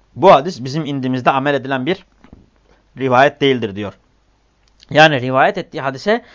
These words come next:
muhalefet ediyorsa, o rivayetle ne? Amel etmiyorsa bunu hemen, bunu hemen dillendiriyor. Eğer susuyorsa, bir hadis zikrediyor da Muvattasında susuyorsa, bu onun mezhebi demektir. Bu onun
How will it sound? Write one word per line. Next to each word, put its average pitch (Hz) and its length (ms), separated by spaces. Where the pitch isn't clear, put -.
muhalefet 139 520
ediyorsa, 165 580
o 139 140
rivayetle 151 520
ne? 202 260
Amel 147 240
etmiyorsa 151 480
bunu 151 160
hemen, 180 300
bunu 131 160
hemen 139 300
dillendiriyor. 104 520
Eğer 170 220
susuyorsa, 175 880
bir 143 120
hadis 139 240
zikrediyor 147 460
da 135 80
Muvattasında 117 580
susuyorsa, 208 640
bu 139 200
onun 143 160
mezhebi 117 400
demektir. 98 460
Bu 202 300
onun 175 300